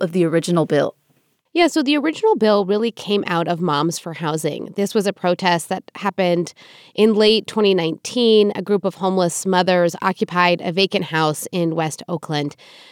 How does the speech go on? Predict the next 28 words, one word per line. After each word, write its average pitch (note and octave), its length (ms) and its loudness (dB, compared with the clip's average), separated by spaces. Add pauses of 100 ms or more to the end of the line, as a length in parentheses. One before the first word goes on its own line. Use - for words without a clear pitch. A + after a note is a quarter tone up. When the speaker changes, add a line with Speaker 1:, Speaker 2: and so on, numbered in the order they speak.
(220)
Speaker 2:
And C4+ 80 4
really, E4 160 6
the C4 100 6
idea G#3+ 300 4
was F#3 140 2
to F3 100 -6
protest F#3 480 -2
real E3+ 180 0
estate E3 320 -2
speculation. D3+ 920 -4
The F3+ 80 -4
home A3+ 160 4
they G#3 120 4
occupied F#3 640 0
had F3 240 -4
been F3+ 320 2
bought F3+ 400 -2
by F3 240 0
Wedgewood. F#3+ 640 0 (100)
This G3 240 -2
is, F#3 380 -2
um, F#3 320 -4
one F3+ 140 -2
of F3+ 80 -8
California's F3+ 800 -2
largest F3 600 -4
house G3+ 260 0
flippers. G#3 600 -4